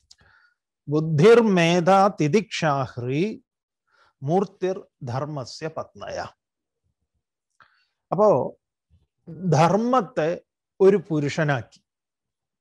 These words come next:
അപ്പൊ ഗീതയിൽ വരുമ്പം അതേ ധർമ്മമാണ് ദൈവീ സമ്പത്ത് എന്ന് പറയുന്ന പുരുഷൻ. അപ്പൊ ദൈവീ സമ്പത്ത് ആണ് ഈ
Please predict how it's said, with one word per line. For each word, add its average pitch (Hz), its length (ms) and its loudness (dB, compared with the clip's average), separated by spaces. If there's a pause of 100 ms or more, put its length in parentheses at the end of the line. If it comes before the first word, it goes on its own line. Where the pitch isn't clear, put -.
(1300)
അപ്പൊ 190 220 -6
ഗീതയിൽ 220 440 2
വരുമ്പം 196 500 0 (180)
അതേ 180 360 0
ധർമ്മമാണ് 175 880 -4 (1300)
ദൈവീ 170 520 0
സമ്പത്ത് 151 560 -6 (300)
എന്ന് 143 200 -6
പറയുന്ന 117 680 -12 (1160)
പുരുഷൻ. 156 320 2
അപ്പൊ - 1600 -12
ദൈവീ 185 440 6
സമ്പത്ത് 208 680 2 (360)
ആണ് 175 260 2
ഈ 185 180 2